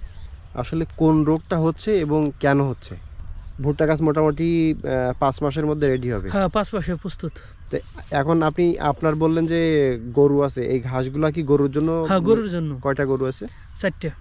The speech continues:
Speaker 1: চারটা গরু। এই, উম, দেশি না হচ্ছে ফ্রিজিয়ান?
Speaker 2: ক্রস।
Speaker 1: ক্রস। দুধ কেমন হচ্ছে?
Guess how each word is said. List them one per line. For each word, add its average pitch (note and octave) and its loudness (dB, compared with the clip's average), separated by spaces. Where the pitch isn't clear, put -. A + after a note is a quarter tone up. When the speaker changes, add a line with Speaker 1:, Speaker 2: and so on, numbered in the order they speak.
Speaker 1:
চারটা B2 -4
গরু। A2+ -4
এই, C3 -2
উম, A2+ -6
দেশি C3+ 0
না D#3 0
হচ্ছে C#3 -2
ফ্রিজিয়ান? A2+ -4
Speaker 2:
ক্রস। E3+ 4
Speaker 1:
ক্রস। A2 -4
দুধ C#3 0
কেমন C3+ 2
হচ্ছে? - -8